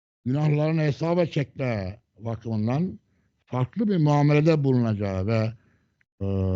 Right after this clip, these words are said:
bunu yapanlara hesap soracağı ve bu talihsiz veyahut da beklenmedik ölümden dolayı, e, sırf bu sebeple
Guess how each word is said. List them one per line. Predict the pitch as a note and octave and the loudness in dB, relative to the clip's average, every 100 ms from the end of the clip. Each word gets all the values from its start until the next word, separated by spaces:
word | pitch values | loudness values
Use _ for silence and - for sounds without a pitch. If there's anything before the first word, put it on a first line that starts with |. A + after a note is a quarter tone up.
| F2+ F2+ F2+ | 0 0 -2
bunu | G2 G2+ G#2 A2+ C#3 C#3 B2+ A2 | -4 -4 2 6 8 8 6 4
yapanlara | A#2 A2+ A#2+ C3 C#3+ | 2 2 2 4 4
hesap | B2 G2 A2+ | 2 2 -2
soracağı | - G#2+ F#2+ F2+ F#2+ G#2+ G#2+ | -2 -4 -2 -2 -2 0 4
ve | A2 G#2+ | 4 6
bu | A#2+ A#2+ B2 - _ _ _ _ | 4 4 -2 -14 _ _ _ _
talihsiz | - A2 A#2 A#2+ - D3 C3 E2+ | -4 0 2 2 0 2 2 2
veyahut | G2 A2 A2 G2 A#2 | 2 4 4 2 2
da | A2+ A2 G#2+ _ _ _ | 2 2 -2 _ _ _
beklenmedik | G2+ G#2 G2+ C#3+ C#3 A#2+ A2 B2+ | -2 -2 2 6 8 8 4 2
ölümden | A#2+ A#2 A#2 A2 | 4 6 6 6
dolayı, | G#2 B2 A#2+ A2 C#3 F#3 - _ _ _ _ _ _ | 6 6 6 6 4 2 -4 _ _ _ _ _ _
e, | G#2 G2+ F#2 | -2 0 0
sırf | - - F#3+ F3+ - | -4 -4 0 0 2
bu | F#3+ | 0
sebeple | - D3 D#3 G#2+ C3+ C#3+ F3 | 4 4 4 2 2 2 0